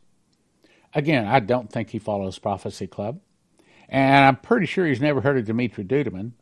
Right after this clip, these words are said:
He's gleaning this from his intelligence sources. And in this case, I think he's right.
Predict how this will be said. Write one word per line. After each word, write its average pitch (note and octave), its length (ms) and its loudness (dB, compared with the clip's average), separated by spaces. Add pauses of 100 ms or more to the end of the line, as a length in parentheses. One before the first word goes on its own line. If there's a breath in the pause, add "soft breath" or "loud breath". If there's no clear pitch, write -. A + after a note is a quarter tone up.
(720 soft breath)
He's A3+ 460 -2
gleaning D3 680 -2
this C3+ 320 -2
from C3 320 -8
his A#2 640 -6 (580)
intelligence - 1000 -6 (120)
sources. - 600 -10 (360)
And B2 100 -4
in A2 60 -6
this E3 180 0
case, - 440 0 (300)
I B2 60 -8
think A2 100 -6
he's F2+ 160 -10
right. C#3+ 280 -4